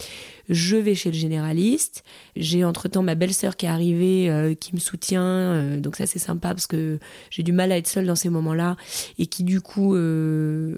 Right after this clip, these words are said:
va aussi, euh, pouvoir gérer Olivia. Et on se retrouve dans la salle d'attente du généraliste, méga glauque à souhait.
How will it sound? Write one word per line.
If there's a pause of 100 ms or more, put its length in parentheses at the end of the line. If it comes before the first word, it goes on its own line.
va
aussi,
euh,
pouvoir
gérer
Olivia. (640)
Et
on
se
retrouve
dans
la
salle
d'attente
du
généraliste,
méga
glauque
à
souhait.